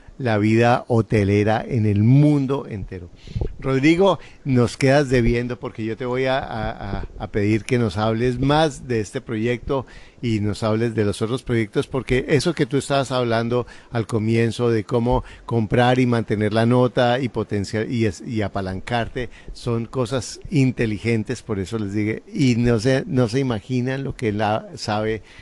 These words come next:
de el, y lo fascinante que es el proyecto del agua.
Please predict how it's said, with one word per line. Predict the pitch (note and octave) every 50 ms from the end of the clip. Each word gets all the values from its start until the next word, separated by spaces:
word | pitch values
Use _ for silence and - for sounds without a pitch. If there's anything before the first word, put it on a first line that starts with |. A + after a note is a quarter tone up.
| - - - -
de | - A2 G#2+ G2+ F#2+ G#2 - - - - - - - A2 G#2
el, | F#2+ G2
y | - - A2 G#2 G2 F#2
lo | F2 F2+ F2+ F#2 F#2 F2
fascinante | - - G#2 G2 - - G2 G2 G2 F#2+ - G#2+
que | G2 G#2+
es | F2+ G2
el | G2
proyecto | - - F#2 E2+ E2+ E2 - - G2+
del | F2+ E2+
agua. | C#2+ D2 D#2+ E2 F2